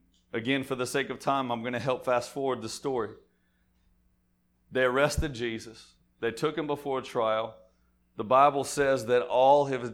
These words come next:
his disciples fled. They didn't just hang out and leave, they ran. They all betrayed him. And it was also the prophetic word that we skipped for Peter,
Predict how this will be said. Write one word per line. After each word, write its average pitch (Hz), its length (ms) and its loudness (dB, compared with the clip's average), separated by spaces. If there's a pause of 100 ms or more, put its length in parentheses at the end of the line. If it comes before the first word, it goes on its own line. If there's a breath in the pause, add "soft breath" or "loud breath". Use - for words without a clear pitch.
(100)
his 120 200 -8
disciples 110 720 -2
fled. 123 680 -6 (920)
They 117 80 0
didn't 165 180 0
just 143 380 -8 (460)
hang 135 240 -4
out 135 180 2
and 120 80 -8
leave, 120 240 -4
they 113 120 -4
ran. 104 340 -6 (1600)
They 107 140 -2
all 120 240 6
betrayed 117 460 0
him. 95 220 -8 (140)
And 127 240 0
it 123 100 2
was 127 200 0
also 135 560 2 (260 loud breath)
the 117 120 -2
prophetic 135 500 0
word 131 200 0
that 123 120 0
we 123 100 -6
skipped 135 360 -6
for 120 120 -6
Peter, 113 560 -6